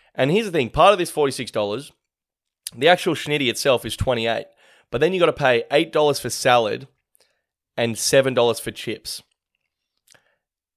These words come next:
That should be included. I think pub feed, if I walk into a pub, chips and salad, don't even put it on the menu. We know it's on there, okay?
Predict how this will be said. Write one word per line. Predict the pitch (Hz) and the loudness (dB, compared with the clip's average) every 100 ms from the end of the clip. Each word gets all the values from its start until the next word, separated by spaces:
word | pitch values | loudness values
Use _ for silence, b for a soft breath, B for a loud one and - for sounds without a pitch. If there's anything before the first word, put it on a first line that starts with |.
| _ _ _ 113 _ | _ _ _ -20 _
That | - 160 185 | 0 2 2
should | 160 | -2
be | 139 120 | -2 -2
included. | 107 107 95 - | -2 -4 -4 -6
I | - | -2
think | 120 147 139 - - | 0 0 -2 -12 -2
pub | 185 190 | 2 2
feed, | 147 156 135 107 - | 2 0 2 0 -6
if | - | 0
I | 165 | 4
walk | 185 139 170 175 | 4 4 0 0
into | 160 | 0
a | 135 | 0
pub, | - 135 117 107 135 _ _ _ _ _ | 0 2 2 2 -8 _ _ _ _ _
chips | - 185 185 | 0 0 0
and | 156 | -4
salad, | - 143 139 127 | 2 4 4 4
don't | 165 202 | 4 2
even | 196 160 | 2 -2
put | 175 | 0
it | 170 | 2
on | 156 | 2
the | 127 | 0
menu. | 135 113 104 | -2 -4 -2
We | 139 | 0
know | 165 185 | 4 4
it's | 180 - | 4 2
on | 113 | -2
there, | 104 98 _ _ _ _ - | -4 -14 _ _ _ _ -8
okay? | 117 - 139 196 | -4 2 2 2